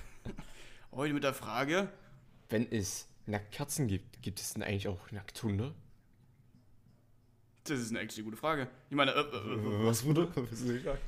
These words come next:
Speaker 1: Dazu muss ich mal ganz kurz, gibt es Nackthunde?
Speaker 2: Vielleicht gar nicht so,
Speaker 1: Gibt
Speaker 2: ist
Speaker 1: es
Speaker 2: mir gerade nur eingefallen, so die Frage. Ähm, aber Nackthunde hab ich noch
Speaker 1: Die
Speaker 2: nicht
Speaker 1: gibt's.
Speaker 2: Gibt es die?
Speaker 1: Die sehen richtig hässlich aus.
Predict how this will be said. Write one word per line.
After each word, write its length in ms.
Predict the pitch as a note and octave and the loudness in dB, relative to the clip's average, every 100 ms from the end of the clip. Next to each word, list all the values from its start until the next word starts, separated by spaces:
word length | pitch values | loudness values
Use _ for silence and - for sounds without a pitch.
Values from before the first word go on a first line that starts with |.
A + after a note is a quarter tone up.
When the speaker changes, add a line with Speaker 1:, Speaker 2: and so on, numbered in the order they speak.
| - | -2
Speaker 1:
Dazu 160 | - D3+ | 4 8
muss 100 | D#3+ | 10
ich 20 | |
mal 60 | D3+ | 10
ganz 140 | C#3+ | 10
kurz, 320 | D3 C3 - - - - - - | 8 4 2 -4 -14 -16 -16 -12
gibt 180 | - B2 | -8 -6
es 160 | F#3 - | -2 6
Nackthunde? 1000 | B2 A#2+ A#2+ - - B2+ A#2+ B2 A#3+ E4 - - - - - | 10 10 10 2 -4 2 4 4 2 -2 -4 -14 -16 -12 -2
Speaker 2:
Vielleicht 200 | A2 G#2 | -2 2
gar 220 | A2+ C3 | 0 2
nicht 160 | B2 | 0
so, 80 | G2 | 0
Speaker 1:
Gibt 140 | G2+ G2+ | 2 2
Speaker 2:
ist 40 | |
Speaker 1:
es 80 | G2 | 2
Speaker 2:
mir 80 | G#2+ | 0
gerade 260 | G#2 A2+ A2 | 0 0 0
nur 140 | G#2+ | 0
eingefallen, 500 | G#2+ D3 - - A2 | 0 0 -2 -2 -4
so 100 | A2 | -4
die 80 | G2+ | -6
Frage. 440 | - A2 G#2 A#2+ E3+ - - - - - - | -4 -4 -2 -2 -4 -12 -18 -18 -18 -14 0
Ähm, 640 | G#2 G2+ G2 G2 F#2+ F#2 F#2 - - - - - - - - - - - - - - - - - | 4 4 4 2 0 -2 -6 -16 -20 -20 -20 -20 -20 -20 -20 -20 -20 -20 -20 -20 -20 -20 -20 -12
aber 200 | A2 G#2 | -6 -2
Nackthunde 380 | G2+ G#2 C#3 | -2 0 0
hab 80 | A#2+ | 0
ich 60 | A2+ | 2
noch 40 | |
Speaker 1:
Die 40 | A#2 | 4
Speaker 2:
nicht 80 | C3+ | 6
Speaker 1:
gibt's. 380 | A3 - - - - - - | 6 4 -4 -6 -14 -14 -4
Speaker 2:
Gibt 200 | C4 - | -4 -4
es 160 | C4 - | -8 -4
die? 200 | A2 F#2+ - - - - - - - - - | -6 -6 -12 -20 -20 -20 -20 -20 -20 -10 4
Speaker 1:
Die 80 | |
sehen 140 | F#3+ F#3 | 10 12
richtig 300 | G3 G3 G3 | 12 10 10
hässlich 280 | A#3 A#3 G#3 | 8 8 4
aus. 300 | G3 F#3+ | 6 4